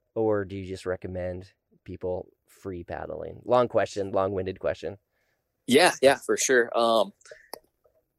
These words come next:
Speaker 2: yeah, um, with ambassadorships, obviously comes, comes a lo-, a lot of responsibility, you know? Um, you definitely wanna make sure that you're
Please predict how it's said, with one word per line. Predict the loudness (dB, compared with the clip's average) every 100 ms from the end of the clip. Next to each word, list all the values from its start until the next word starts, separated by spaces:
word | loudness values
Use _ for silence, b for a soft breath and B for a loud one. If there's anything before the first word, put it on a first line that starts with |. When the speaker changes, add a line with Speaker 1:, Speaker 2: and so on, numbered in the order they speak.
| _ _ _ -20 -20 _
Speaker 2:
yeah, | 2 4 4 -2 2
um, | 6 8 8 6 4 0 -18 _
with | -6 -2 -2 -4 -6
ambassadorships, | -2 0 0 -2 -6 -4 0 0 2 0 -2 -4 2
obviously | 2 2 -2 -4
comes, | -4 -4 -4 -12 -14 _
comes | -2 0 0 2
a | 4
lo-, | 4 4
a | 4
lot | 6 6
of | 2
responsibility, | -2 -2 -2 -4 2 4 6 2 -4 B B B _
you | -6 2
know? | 4 6 4
Um, | 4 4 4 2 -6 _
you | -10
definitely | 4 4 6 4 6
wanna | 6
make | 6 2
sure | 4 6 8 8 6 0 _ _ 0
that | 4
you're | 4